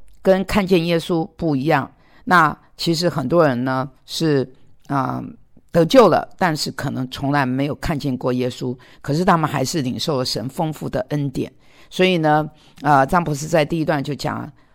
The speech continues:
如果你得救跟你看见过耶稣，这是两码的事。你看见过耶稣，那么你就知道他有多美丽，有多美善，多威严，多伟大，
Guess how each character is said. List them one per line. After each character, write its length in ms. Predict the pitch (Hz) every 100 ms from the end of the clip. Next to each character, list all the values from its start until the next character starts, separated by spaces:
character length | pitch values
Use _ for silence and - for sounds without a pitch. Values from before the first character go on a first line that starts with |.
| -
如 280 | 170 247
果 380 | 254 - 131 120
你 140 | - 143
得 220 | - 151
救 400 | - 202 131 - _ -
跟 260 | 185 196
你 60 | 170
看 240 | - 185
见 180 | 165 165
过 160 | 139 147
耶 140 | 143
稣， 320 | 143 151 139 -
这 140 | - 196
是 140 | 190
两 180 | 147 139
码 160 | 147 104
的 100 | 135
事。 300 | - 135 - - - -
你 120 | 156
看 220 | 185 262
见 120 | 247
过 140 | 220 202
耶 180 | 190 190
稣， 320 | 190 180 170 - - -
那 220 | 156 208
么 280 | 226 185 131 - - _ - _ _ -
你 160 | 147
就 120 | 139
知 140 | 190 185
道 140 | 185
他 160 | 160 185
有 80 | 139
多 180 | 139
美 220 | 143 131 -
丽， 180 | 160
有 100 | 120
多 220 | 139 139 139
美 180 | 139
善， 340 | - - 147 110 - _ -
多 200 | 165 151
威 200 | 170 190
严， 240 | 185 147 135 -
多 160 | 139
伟 220 | 160 143 95
大， 240 | - 135